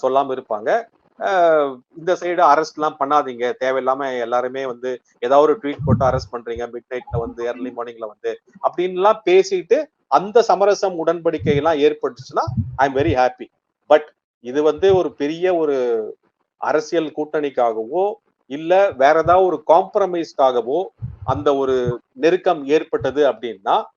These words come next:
மக்கள் பார்த்துக்கிட்டு இருக்காங்க, அவங்க க-, தகுந்த மாதிரி பதில் சொல்லுவாங்க அப்படிங்கிறது தான் என்னுடைய பார்வை.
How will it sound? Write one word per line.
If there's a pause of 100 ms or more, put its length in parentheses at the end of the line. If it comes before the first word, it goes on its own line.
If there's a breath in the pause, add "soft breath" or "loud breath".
(720)
மக்கள்
பார்த்துக்கிட்டு
இருக்காங்க, (480)
அவங்க
க-, (120)
தகுந்த
மாதிரி
பதில்
சொல்லுவாங்க
அப்படிங்கிறது
தான்
என்னுடைய
பார்வை.